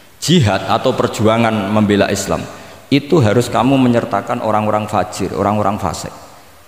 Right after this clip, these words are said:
Kenapa? Likuwatil Islam. Karena kesalahan orang fajir itu tidak seimbang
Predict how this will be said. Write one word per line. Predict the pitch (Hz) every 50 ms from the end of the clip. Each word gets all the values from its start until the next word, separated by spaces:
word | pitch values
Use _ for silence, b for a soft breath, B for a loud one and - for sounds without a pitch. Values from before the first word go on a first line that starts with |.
| - - - - - - - -
Kenapa? | - 165 196 208 202 202 - 113
Likuwatil | 117 117 127 - - 175 151 143 139 - 139 127 -
Islam. | 131 120 - - - 85 60 57 - - - - - - - -
Karena | 143 139 165 180 180
kesalahan | 180 170 - 165 151 156 160 156 156
orang | 156 151 151 151 143
fajir | - 147 139 135 - - 135 127
itu | 131 131 127 127 - - 190 190
tidak | - 170 131 - - 131 - -
seimbang | - 117 - 127 120 110 101 95 87 90 113 147 151